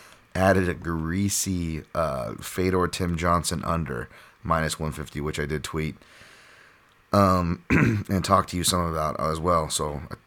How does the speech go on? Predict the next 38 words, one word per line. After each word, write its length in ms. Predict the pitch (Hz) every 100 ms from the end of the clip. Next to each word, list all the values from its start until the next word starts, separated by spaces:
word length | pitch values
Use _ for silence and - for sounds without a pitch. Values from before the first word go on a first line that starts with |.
| -
did 140 | - - -
both 220 | - 98 -
privately 480 | 87 85 85 78
and 100 | 78
publicly 460 | 73 80 73 69 78
and 100 | 76
all 120 | 76
that. 340 | 76 76 73 71
But, 160 | 80
um, 360 | 78 76 76 -
and 260 | 80 82 85
that 280 | 104 110 -
helped 360 | 95 90 -
take 260 | - 104 -
some 140 | 107
of 80 | 98
the 80 | 85
blow 320 | 78 95 101
off 240 | 101 98
what 140 | 92 -
was 160 | 104
a 40 | 104
losing 360 | 104 110 107
night. 260 | 110 110 110 - _ - - - - _ _ _ -
Um, 520 | 98 98 95 95 92
but 280 | 90 95 -
yeah, 240 | 95 92
the 120 | 82
U 180 | 87 92
F 80 | 87
C 340 | - 87 82
just, 440 | 76 80 78 - 80
uh, 360 | 76 69 65 52 -
did 200 | 85 71
not 440 | 73 73 65 - _ _ _ -
do 600 | 69 78 69 58 50 - - - _ -
well. 460 | 76 60 - - - _ _ _ _ - - - - - _ -
Um, 640 | 95 90 90 85 80 78